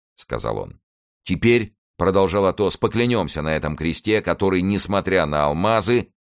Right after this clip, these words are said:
все-таки крест. Поклянемся, что бы ни случилось, вечно сохранять дружбу.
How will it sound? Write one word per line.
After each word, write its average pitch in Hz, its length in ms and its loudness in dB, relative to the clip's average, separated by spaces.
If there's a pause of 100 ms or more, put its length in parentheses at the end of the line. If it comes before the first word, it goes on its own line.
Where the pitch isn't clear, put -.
(120)
все-таки 87 680 -2
крест. - 600 -6 (400)
Поклянемся, 120 840 0 (280)
что - 360 2
бы 143 120 4
ни 131 100 0
случилось, 90 680 -4 (280)
вечно 104 680 0
сохранять 80 640 -2
дружбу. 73 560 -4